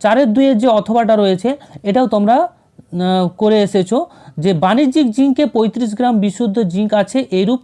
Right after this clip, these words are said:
পঞ্চাশ গ্রাম জিঙ্কের সঙ্গে অতিরিক্ত পরিমাণ সালফিউরিক অ্যাসিডের বিক্রিয়া ঘটালে কত পরিমাণ হাইড্রোজেন গ্যাস উৎপন্ন হয়? বিক্রিয়ার সমিত সমীকরণ দেবে এবং বিক্রিয়া অনুসারে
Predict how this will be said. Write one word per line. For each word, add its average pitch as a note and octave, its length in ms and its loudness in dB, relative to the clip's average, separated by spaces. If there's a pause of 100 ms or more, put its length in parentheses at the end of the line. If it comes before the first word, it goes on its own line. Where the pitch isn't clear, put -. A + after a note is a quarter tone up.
পঞ্চাশ G3 400 -2
গ্রাম B3 180 0 (360)
জিঙ্কের A#3 400 0
সঙ্গে A#3 220 0 (140)
অতিরিক্ত A#3 340 -4 (160)
পরিমাণ G3 340 0 (340)
সালফিউরিক B3+ 520 0
অ্যাসিডের G#3 340 -2 (100)
বিক্রিয়া F#3 380 -4
ঘটালে G3 260 -2 (140)
কত F3 140 -2 (160)
পরিমাণ F3 360 -2 (380)
হাইড্রোজেন G3 540 -2 (100)
গ্যাস F3+ 180 0 (100)
উৎপন্ন E3+ 300 -6 (160)
হয়? D3+ 200 -2 (440)
বিক্রিয়ার G#3 340 -2
সমিত G3 220 -2 (120)
সমীকরণ G#3+ 420 0 (100)
দেবে A3+ 180 2 (280)
এবং F3+ 180 -2 (140)
বিক্রিয়া G3 320 -2
অনুসারে G3+ 360 0